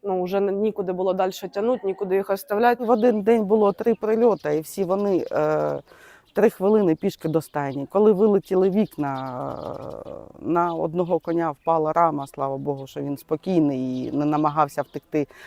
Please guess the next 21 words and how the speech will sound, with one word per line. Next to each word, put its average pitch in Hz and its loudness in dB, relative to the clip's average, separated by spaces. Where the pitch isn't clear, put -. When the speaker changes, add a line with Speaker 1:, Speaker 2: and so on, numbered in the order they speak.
Speaker 2:
е, 131 0
крізь 147 -4
решотку. - -6
Speaker 1:
В 147 -12
ста - 0
метрах 220 -2
від 208 -4
конюшні 214 -4
прилетіло, 190 -4
просто 196 -6
подобивало 202 0
вікна, 214 -6
подобивало 180 -4
все, 170 -18
ну. 175 -16
Дуже, 175 -6
дуже 214 0
опасно, 220 -2
дуже 202 -6
напряжена 190 -6
обстановка. 202 -8